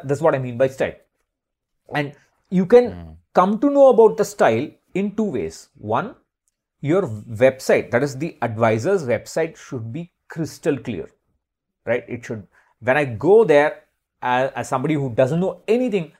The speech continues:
Speaker 1: when I come out, I should know some, what the service actually is, uh, all
Speaker 2: Right.
Speaker 1: about. And also about the articles they write, the tweets they put in and so on.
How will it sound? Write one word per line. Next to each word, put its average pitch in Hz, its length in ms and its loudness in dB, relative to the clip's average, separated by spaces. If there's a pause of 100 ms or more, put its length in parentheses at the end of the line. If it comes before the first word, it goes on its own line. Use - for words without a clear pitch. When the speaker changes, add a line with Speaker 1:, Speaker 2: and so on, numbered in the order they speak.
(320)
Speaker 1:
when 143 160 -4
I 147 60 -2
come 185 300 2
out, 220 140 2
I 156 60 2
should 139 160 -6
know 170 140 -2
some, - 160 -10
what 143 500 4
the 214 160 4
service 131 480 0
actually 135 540 -4
is, - 420 -10 (400)
uh, 98 280 -6 (340)
all 107 320 -2
Speaker 2:
Right. 95 60 -2
Speaker 1:
about. 82 200 -8 (640)
And 185 160 -2
also 175 300 6
about 214 240 6
the 226 100 6
articles 131 540 2
they 156 140 0
write, 110 300 -2
the 120 80 -2
tweets 120 420 -6
they 117 140 -2
put 107 200 -10
in 90 160 -8
and 90 140 -12
so - 160 -16
on. - 40 -20